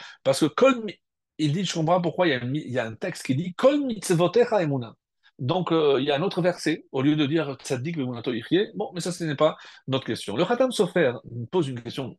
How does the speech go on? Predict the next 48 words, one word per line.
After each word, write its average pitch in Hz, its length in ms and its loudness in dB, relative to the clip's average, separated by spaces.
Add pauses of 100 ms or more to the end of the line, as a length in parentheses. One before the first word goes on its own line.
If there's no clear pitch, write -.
(160)
très 185 100 -8
intéressante. 120 440 -4
Rappelez-vous, 160 360 2 (420)
ce 147 60 2
non-juif 175 380 0
qui - 80 0
est 143 40 4
venu 147 200 -2
voir 151 280 -2
Hillel 123 280 -4
lui 143 160 -2
a - 20 0
dit, « 175 220 -4
Résume-moi 165 560 -2
toute 185 180 -12
la 139 120 0
Torah. » 113 280 -4 (460)
Ben, - 100 -2
et 120 160 2
pourquoi 175 240 0
il 240 60 4
n'a 214 40 2
pas 190 120 2
dit 165 80 2
ça ? 147 240 -2 (420)
Pourquoi 202 260 2
il 233 40 6
n'a 208 80 4
pas 180 100 4
dit 196 120 2
Tzaddik 175 360 0
be'emunato 165 380 0
yichyeh ? 113 440 -6
Il 123 100 -4
n'a 123 60 0
pas 202 120 -2
dit 226 100 -2
ça. 139 320 0
Qu'est-ce 160 160 -2
qu'il 170 160 0
a 143 60 2
répondu ? 135 500 -2 (360)
Ce - 120 -4
que 139 140 0
tu 131 120 -2
n'aimes 170 180 0
pas, 262 180 0
euh, 160 500 -2